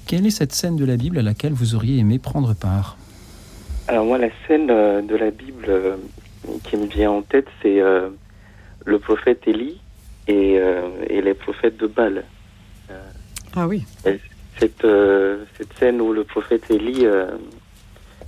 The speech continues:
Speaker 2: est un peu, euh, on va dire, euh, en challenge avec les prophètes de Baal, euh,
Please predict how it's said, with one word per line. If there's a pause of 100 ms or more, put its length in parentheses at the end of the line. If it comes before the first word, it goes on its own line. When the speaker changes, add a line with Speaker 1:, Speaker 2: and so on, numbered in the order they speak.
(280)
Speaker 2:
est
un
peu,
euh, (180)
on
va
dire,
euh,
en (160)
challenge
avec
les
prophètes
de
Baal,
euh,